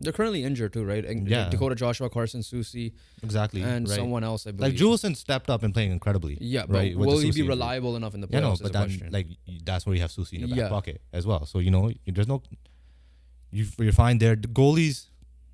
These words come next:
Speaker 2: I love the goalies, you know, Demko and DeSmith,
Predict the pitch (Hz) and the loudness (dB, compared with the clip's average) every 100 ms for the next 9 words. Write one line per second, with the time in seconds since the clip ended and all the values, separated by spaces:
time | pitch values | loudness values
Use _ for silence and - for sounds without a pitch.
0 | - - 95 92 90 85 90 - _ - | -16 -6 -2 -2 -2 -4 -6 -8 _ -12
1 | 90 78 92 - - - - 90 87 98 | -8 -6 -8 -14 -20 -20 -4 -2 0 2
2 | 87 87 80 87 90 90 - | 0 0 -4 -4 0 -2 -2